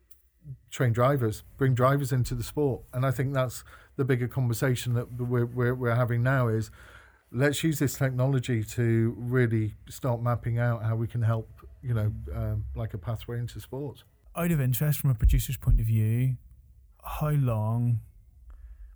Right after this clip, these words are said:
Speaker 2: because that experience, you have a medical team who are scientists, I'm guessing, who you're advising and tracking response. Um, so there's a whole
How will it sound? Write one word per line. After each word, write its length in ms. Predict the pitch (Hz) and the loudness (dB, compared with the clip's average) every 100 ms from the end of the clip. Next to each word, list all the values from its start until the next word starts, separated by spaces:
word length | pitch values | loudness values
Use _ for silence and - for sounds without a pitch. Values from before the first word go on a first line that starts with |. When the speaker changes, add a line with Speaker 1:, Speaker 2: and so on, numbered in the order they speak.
| - | -6
Speaker 2:
because 400 | - - 123 135 | -2 0 0 -2
that 380 | 143 143 143 139 | -4 -4 -4 4
experience, 800 | 131 - 117 117 117 117 110 - | 6 6 0 -2 0 0 -2 -8
you 220 | - 127 117 | -6 0 2
have 520 | 113 110 110 110 113 - - | 4 2 2 0 -2 -6 -8
a 60 | 120 | -2
medical 340 | 117 127 143 | 0 0 -2
team 460 | - 143 147 156 190 - 123 | 0 0 0 -2 -4 -8 -4
who 160 | 123 | -2
are 340 | 117 117 113 - - - 139 | -2 -4 -6 -8 -16 -20 -12
scientists, 580 | - 127 127 135 131 - | -4 -2 -2 -2 -4 -2
I'm 80 | 120 | -4
guessing, 400 | 127 120 135 127 | -2 -2 0 0
who 120 | 123 | 2
you're 540 | 117 113 113 110 110 | 0 -2 -2 -4 -4
advising 580 | 113 113 110 113 120 117 | -6 -4 -2 -2 -2 -2
and 240 | 110 110 117 - - - - - | 0 -2 -4 -8 -20 -20 -20 -20
tracking 340 | - 131 113 123 | -6 -6 -2 -2
response. 640 | 113 - 120 120 - - - | -2 -2 -4 -2 -4 -4 -6
Um, 260 | 120 120 | -2 -2
so 140 | 110 131 | -2 -2
there's 140 | 120 | 0
a 60 | 117 | 0
whole 460 | 120 127 123 120 | 0 0 0 0